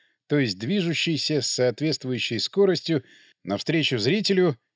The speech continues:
и плавно исчезающий под бортиком стола. Видны были кюветы на обочинах дорог, отдельно стоящие кусты, какие-то бревенчатые постройки в глубине леса. "А вот и стратегия".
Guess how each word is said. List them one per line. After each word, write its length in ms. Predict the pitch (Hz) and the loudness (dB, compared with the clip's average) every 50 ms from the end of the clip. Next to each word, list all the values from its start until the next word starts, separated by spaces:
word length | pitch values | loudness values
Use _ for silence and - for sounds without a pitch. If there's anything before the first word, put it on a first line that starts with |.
| _ _ - | _ _ -10
и 100 | 90 - | -10 -2
плавно 400 | - 180 226 233 220 208 202 185 | 2 2 4 4 4 4 4 4
исчезающий 800 | 151 - - 175 165 156 196 208 202 180 156 - - 170 156 | 2 2 0 -2 2 2 4 4 4 4 4 2 0 0 -2
под 220 | 123 - 147 147 139 | 0 0 -2 -2 -2
бортиком 480 | 139 143 135 - - - - - 110 | -2 -4 -4 -4 -6 -10 -10 -8 -6
стола. 440 | 110 - - 131 127 120 98 76 - _ _ _ _ _ _ _ _ _ _ | -6 -4 -4 -4 -4 -4 -6 -10 -14 _ _ _ _ _ _ _ _ _ _
Видны 320 | 92 107 123 180 240 254 | -6 -2 2 2 2 4
были 280 | 202 190 214 202 190 151 | 4 4 4 4 4 2
кюветы 580 | - - - 151 147 151 202 214 190 - 156 | 0 -2 0 2 4 4 4 2 2 2 2
на 160 | 139 147 143 | 2 2 2
обочинах 480 | 139 135 165 170 - - 139 117 110 95 | 0 0 -2 -2 -2 0 0 -2 -2 -2
дорог, 540 | 92 113 113 113 165 190 190 117 - - - | -2 -2 0 2 2 2 2 0 -2 -6 -10
отдельно 420 | 98 98 92 117 185 202 175 143 123 | -10 -8 -4 -2 0 2 2 2 0
стоящие 560 | - - 127 131 131 110 - - 127 120 101 | 0 0 0 0 2 2 0 0 -2 -4 -6
кусты, 640 | - - 110 98 - - - 196 208 196 165 - - _ _ _ _ _ | -6 -8 -6 -6 -6 -2 -2 0 0 2 0 -2 -4 _ _ _ _ _
какие-то 380 | _ 202 - 196 208 - 165 139 | _ -6 -2 0 0 0 0 -2
бревенчатые 680 | 113 - 139 139 147 185 170 135 - - - 139 127 110 | 0 0 2 2 2 2 2 0 -2 -2 0 0 0 0
постройки 640 | - - 127 113 - - 185 196 196 180 143 - 165 | 0 0 0 0 0 2 4 4 4 4 2 -2 -4
в 80 | 135 | -2
глубине 420 | 113 117 127 117 131 131 151 165 160 | -2 -6 -4 -2 0 0 2 2 2
леса. 460 | 135 107 95 85 - - 85 76 - _ _ _ _ _ _ _ _ _ _ _ _ _ _ _ | 2 0 -2 -2 -4 -6 -8 -10 -18 _ _ _ _ _ _ _ _ _ _ _ _ _ _ _
"А 200 | - 110 123 131 | 0 2 2 2
вот 400 | 127 131 185 226 254 226 - - - - | 4 4 4 4 4 4 0 -4 -8 -2
и 180 | 107 151 214 240 | 0 0 0 0
стратегия". 1000 | - - 214 220 214 156 - 151 151 151 139 127 143 143 143 139 135 123 104 | 2 2 2 2 2 2 2 2 2 2 2 2 2 2 2 2 0 0 -4